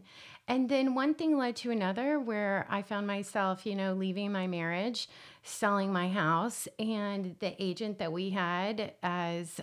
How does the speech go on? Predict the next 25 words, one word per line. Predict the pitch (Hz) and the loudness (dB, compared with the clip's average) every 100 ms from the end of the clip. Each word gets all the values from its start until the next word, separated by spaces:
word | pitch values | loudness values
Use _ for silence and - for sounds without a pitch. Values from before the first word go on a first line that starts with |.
| - | -8
um, | 185 180 180 175 175 190 - - 180 180 | -4 -2 -2 -4 -6 -10 -16 -20 -14 -8
we | 202 | -8
closed | - 175 151 151 247 247 - - - - | -4 0 2 2 0 -4 -12 -18 -18 -14
said | - - 214 240 | -6 0 2 0
to | 233 | -2
me, | 220 190 196 240 208 | 0 2 2 0 0
you | |
know, | 202 190 196 | 0 2 2
"Hey, | 202 220 | 0 0
Missy, | 202 208 196 | -2 -4 -4
I | |
think | 196 196 196 | -4 -4 -4
you | |
would | 202 196 | -4 -4
be | 190 185 185 180 - | -2 -2 -2 -6 -8
a | 190 | -10
great, | 185 185 165 165 175 - | -6 -2 -2 -2 -6 -10
a | 190 | -10
great | 190 175 - | -6 -6 -2
buyer's | 156 220 294 - | 0 0 -2 -4
agent. | 170 175 175 170 | -6 -6 -6 -4
Would | 180 | -4
you | 185 | -6
consider | 185 165 143 160 - | -6 -8 -6 -4 -4
this?" | 117 95 - - - | -6 -6 -6 -10 -14